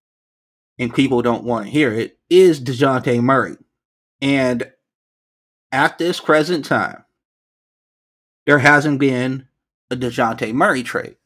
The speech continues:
Now, you would say, "Well, Vince, we just talked about Pascal Siakam, why we're going into DeJounte Murray and what hasn't happened."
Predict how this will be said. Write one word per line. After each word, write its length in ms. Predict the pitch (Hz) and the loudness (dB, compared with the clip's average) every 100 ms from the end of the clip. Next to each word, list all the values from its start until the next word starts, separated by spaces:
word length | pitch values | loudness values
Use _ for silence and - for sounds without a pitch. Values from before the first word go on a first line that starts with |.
| _ _ _ _ _ _ _ _ _ _ _ _ _ _ | _ _ _ _ _ _ _ _ _ _ _ _ _ _
Now, 420 | 151 139 117 - _ _ _ _ | 2 4 4 -2 _ _ _ _
you 160 | 120 131 | -6 -4
would 80 | 131 | -2
say, 200 | 123 117 | 0 0
"Well, 440 | 117 123 120 - | 0 0 -2 -4
Vince, 340 | 123 139 123 120 | -10 -6 -6 -8
we 100 | 147 | -8
just 260 | 143 143 - | -4 -4 -2
talked 260 | 139 135 | -4 -4
about 360 | 127 123 117 - | -4 -4 -4 -4
Pascal 440 | 135 123 127 123 | -2 -2 0 -2
Siakam, 520 | 120 127 127 127 117 | 0 2 2 2 0
why 160 | 117 123 | -2 -2
we're 160 | 131 123 | -4 -6
going 320 | 123 123 123 | -4 -4 -4
into 320 | 123 117 120 | -4 -6 -8
DeJounte 560 | 120 110 123 120 123 113 | -8 -2 2 2 0 -4
Murray 320 | 117 117 117 | -2 -2 -4
and 120 | 110 | -4
what 200 | 117 123 | -2 -4
hasn't 380 | - 123 113 107 | 0 -2 -2 -2
happened." 400 | 131 120 - - | -2 -2 -6 -20